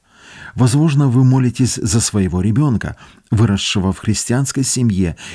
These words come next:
и наученного Евангелию с рождения, а теперь он или она атеист. Способен ли Бог спасти атеиста?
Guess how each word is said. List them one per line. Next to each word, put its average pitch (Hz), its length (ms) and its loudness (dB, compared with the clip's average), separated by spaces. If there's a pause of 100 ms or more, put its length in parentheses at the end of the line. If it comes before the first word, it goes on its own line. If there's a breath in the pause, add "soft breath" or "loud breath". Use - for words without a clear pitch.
(120)
и 120 80 2
наученного 113 560 2
Евангелию 120 680 2
с - 100 -4
рождения, 95 680 -4 (320 loud breath)
а 95 120 -4
теперь 113 440 0
он 127 220 2
или 113 220 0
она 85 420 0
атеист. 85 600 -6 (680 loud breath)
Способен 160 600 0
ли 135 160 4
Бог 123 480 -2
спасти - 560 -4
атеиста? 123 720 -4